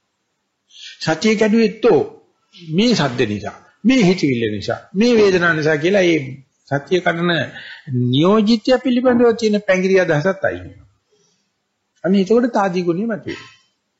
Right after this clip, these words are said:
එතකොට ඒ නොසලින ගුණය මතුවේ. එතකොට ඒ දරණ මේ, මේ අ-, අකම්පිය ගතියක් මතුවෙනවා. මෙතෙක් කල සතිය නැතිවීම තමන්ගේ ඉච්ඡා භංගයට හේතු කරගත්ත යෝගාවචරය. ඒක තියෙන ඉච්ඡර තද ගතියක්.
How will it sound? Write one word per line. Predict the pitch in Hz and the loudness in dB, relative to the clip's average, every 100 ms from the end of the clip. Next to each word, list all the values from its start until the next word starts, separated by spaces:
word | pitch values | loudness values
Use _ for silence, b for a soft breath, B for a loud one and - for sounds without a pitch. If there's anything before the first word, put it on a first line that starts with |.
| _ _ _ _ _ _ _ _ _ - | _ _ _ _ _ _ _ _ _ -2
එතකොට | 160 233 240 | 2 2 2
ඒ | 233 | 2
නොසලින | 220 185 180 | 0 0 -2
ගුණය | 160 165 226 | -2 -4 -4
මතුවේ. | 208 - - _ _ _ _ _ _ _ b b - | -6 -10 -18 _ _ _ _ _ _ _ b b -4
එතකොට | 151 240 254 233 | 0 4 4 4
ඒ | 240 247 233 | 4 4 4
දරණ | 190 180 180 180 156 | 2 0 0 0 -2
මේ, | 143 131 113 | -2 -4 -6
මේ | 117 110 - | -8 -12 -18
අ-, | - 131 127 - | -12 -10 -8 -8
අකම්පිය | 147 190 202 233 | -4 0 0 2
ගතියක් | 220 208 196 - | 2 2 -2 -2
මතුවෙනවා. | 165 156 214 131 127 214 - B B - | -6 -2 0 0 -2 -6 -8 B B -4
මෙතෙක් | 131 139 185 | -2 0 -2
කල | - 208 | 0 -2
සතිය | 202 156 - 165 | 0 -4 -4 -6
නැතිවීම | 160 147 151 156 147 | -6 -8 -8 -6 -4
තමන්ගේ | 147 143 143 147 139 135 | -4 -4 -4 -4 -4 -4
ඉච්ඡා | 127 - 139 | -8 -4 -2
භංගයට | 131 131 127 - 135 | 0 -2 -4 -8 -14
හේතු | 120 120 131 | -8 -8 -8
කරගත්ත | 127 120 113 - | -8 -4 -4 -6
යෝගාවචරය. | 107 123 175 214 202 127 151 | -6 -2 0 0 -2 -2 -2
ඒක | 185 175 | 0 0
තියෙන | 170 185 190 | 0 0 0
ඉච්ඡර | 185 165 - _ - 247 | 0 -2 -4 _ -2 0
තද | 214 160 170 | 0 0 0
ගතියක්. | 151 143 151 131 | 0 0 -4 -6